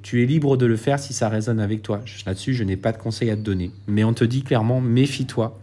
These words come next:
Si c'est motivé par l'envie de rester pour la famille, pose-toi la question sincère de savoir si tu as encore effectivement des sentiments pour lui.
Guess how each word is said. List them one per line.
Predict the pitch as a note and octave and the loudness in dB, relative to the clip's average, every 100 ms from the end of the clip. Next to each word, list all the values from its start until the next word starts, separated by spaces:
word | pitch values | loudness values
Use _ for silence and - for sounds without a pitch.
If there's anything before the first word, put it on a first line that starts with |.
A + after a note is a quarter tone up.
| - - - - | -20 -20 -20 -8
Si | - C#3 | -2 0
c'est | - C#3 | 4 6
motivé | C#3+ C#3+ D#3+ D3 D3 | 6 4 -2 4 4
par | C#3+ B2+ | 4 2
l'envie | B2+ C3+ C#3 | 4 2 2
de | C3 | 2
rester | A2 A2+ - B2+ | 2 2 0 -2
pour | C3 D3+ | 0 2
la | C#3 | 2
famille, | C#3 B2 C#3 D#3 G2 - - - - | 2 2 4 4 0 -6 -18 -20 -2
pose-toi | C#3+ C#3 F#3 | 0 2 4
la | F3 C3+ | 4 4
question | C3+ B2+ E3+ | -2 -2 -2
sincère | - C3 B2+ E3 | 0 -2 2 0
de | C3+ | 0
savoir | - B2+ D3+ | -2 0 0
si | - C3 | -4 -12
tu | - A#2 | -2 0
as | |
encore | B2 B2+ D3 C#3+ - | 2 2 0 0 -8
effectivement | B2+ C3+ - C3+ C#3+ | -6 -6 -4 -2 0
des | B2+ | -2
sentiments | - B2+ - C3 C3 | -4 -6 -4 0 0
pour | B2+ A#2+ | 0 -2
lui. | A2 G2 | -2 -6